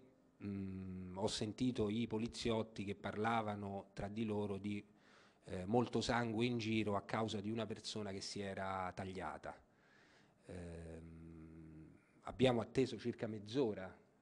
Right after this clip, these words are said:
eh, forse una, una ventina di minuti prima di poter accedere all'interno del centro. Quella sera abbiamo visitato solamente la zona verde.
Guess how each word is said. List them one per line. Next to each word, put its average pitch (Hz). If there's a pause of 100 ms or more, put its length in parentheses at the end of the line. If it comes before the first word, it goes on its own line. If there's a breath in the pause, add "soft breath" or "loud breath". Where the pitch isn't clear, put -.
(120)
eh, 90 (640)
forse 117
una, 101
una 107
ventina 110
di 117
minuti 120
prima 117
di 110
poter 107
accedere 101
all'interno 101
del 95
centro. 87
Quella 135
sera 165
abbiamo 117
visitato 117
solamente 123
la 107
zona 113 (380 loud breath)
verde. 110